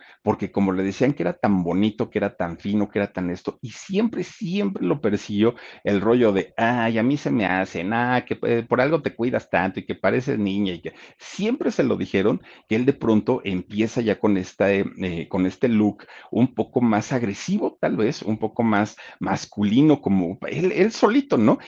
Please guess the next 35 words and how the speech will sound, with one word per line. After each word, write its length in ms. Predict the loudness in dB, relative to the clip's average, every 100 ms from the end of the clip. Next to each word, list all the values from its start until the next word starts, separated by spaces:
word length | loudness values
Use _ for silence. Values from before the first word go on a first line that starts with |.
| -8
Empieza 460 | 0 2 4 2 2
a 20 |
hacer 180 | 0 0
este 260 | 0 -4 0
cambio 300 | 2 2 0
y 100 | -2
esta 200 | -2 -2
transformación 800 | -2 -4 -4 -4 -4 0 0 0 -6 -20 _
que 200 | 0 0 0
si 160 | -6
ustedes 420 | -4 0 4 4 2
ven 100 | 0
sus 180 | -2
primeras 480 | -2 2 4 2 0
imágenes 420 | -4 -2 -2 -4
y 80 | -6
sus 160 | -12 -10
primeras 360 | -6 0 0
fotos, 440 | 0 -4 0 -4 -4 -20 -2
un 240 | 6 6
niño 280 | 6 2 2
bonito 500 | 4 4 4 2 0
y 120 | 0 -2
después 320 | -2 0 2
lo 120 | 4
vemos, 400 | 4 4 2 2
bueno, 300 | 4 6 4 4
es 280 | 2 0 2
otro 420 | 6 6 6 4
Leonardo 460 | 4 4 4 4 0
DiCaprio 420 | 2 0 0 0
ya 180 | 0 -2
totalmente 580 | -2 -2 0 0 0
diferente. 560 | -2 2 4 4 0 -6 -14 -20 -20 -8
Bueno, 240 | -8 -8